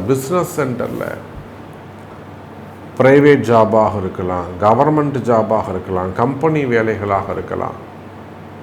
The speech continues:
வேலை செய்கிற, வேலை செய்கிற இடத்துல உங்களுக்கு வரக்கூடிய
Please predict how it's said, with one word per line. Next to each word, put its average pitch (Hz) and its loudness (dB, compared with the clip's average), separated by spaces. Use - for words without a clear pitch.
வேலை 185 8
செய்கிற, 165 6
வேலை 175 4
செய்கிற 151 0
இடத்துல 135 0
உங்களுக்கு 123 0
வரக்கூடிய 131 0